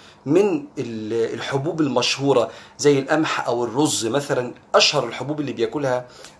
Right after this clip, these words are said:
آه، آه، الناس. لكن الأحناف ليهم رأي إنها ممكن تطلع بمقدار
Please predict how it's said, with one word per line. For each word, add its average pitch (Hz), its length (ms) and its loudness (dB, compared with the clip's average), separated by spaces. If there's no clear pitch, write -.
آه، 104 120 -2
آه، - 260 -8
الناس. - 500 -6
لكن 240 260 6
الأحناف 196 640 -4
ليهم 185 260 -8
رأي 185 200 0
إنها 165 160 -2
ممكن 170 400 -6
تطلع 151 300 2
بمقدار 123 1080 4